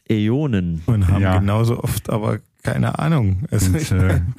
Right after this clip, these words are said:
Speaker 3: wir sind
Speaker 1: Ja.
Speaker 3: qu-, zeitliche Quantensprünge sozusagen.
Speaker 1: Okay, pass auf. Ich hab hier ein, eigentlich ein Ausschlussthema. Peach hat, äh, wir haben ja mal gesagt, äh,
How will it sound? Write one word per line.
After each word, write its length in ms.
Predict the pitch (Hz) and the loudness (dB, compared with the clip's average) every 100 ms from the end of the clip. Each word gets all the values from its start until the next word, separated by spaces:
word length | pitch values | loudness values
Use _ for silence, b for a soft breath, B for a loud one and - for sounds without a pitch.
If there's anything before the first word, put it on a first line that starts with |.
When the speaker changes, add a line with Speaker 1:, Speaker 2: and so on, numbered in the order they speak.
| - | -2
Speaker 3:
wir 80 | 98 | 0
sind 160 | 104 | 2
Speaker 1:
Ja. 100 | 113 | 0
Speaker 3:
qu-, 220 | - - - | -4 -8 -4
zeitliche 440 | - 127 135 110 | -2 0 0 0
Quantensprünge 840 | - 131 156 - 104 - - 90 87 | 0 0 0 0 -4 -2 0 2 2
sozusagen. 600 | 87 - 95 87 87 87 85 B - | 0 0 0 2 2 2 0 B -4
Speaker 1:
Okay, 260 | 113 135 | -2 -2
pass 200 | 127 120 | 0 -2
auf. 260 | 131 127 - | 0 -2 -2
Ich 160 | 101 | -2
hab 100 | 135 | -2
hier 140 | - 139 | 0 -2
ein, 100 | 123 | -2
eigentlich 300 | - 147 135 | -2 -2 -2
ein 80 | - | -2
Ausschlussthema. 880 | 139 - 123 104 - 104 92 90 - _ B B B _ | -2 0 -2 -2 -2 0 0 -2 -6 _ B B B _
Peach 220 | 151 156 | -4 -2
hat, 240 | 151 - - - | -2 -2 -4 0
äh, 320 | 120 113 110 | 0 0 0
wir 80 | 117 | 0
haben 120 | 151 | 0
ja 60 | |
mal 220 | 139 123 117 | 0 0 0
gesagt, 560 | 117 110 117 123 - | -2 0 -2 -2 -4
äh, 320 | - 110 104 | -2 0 0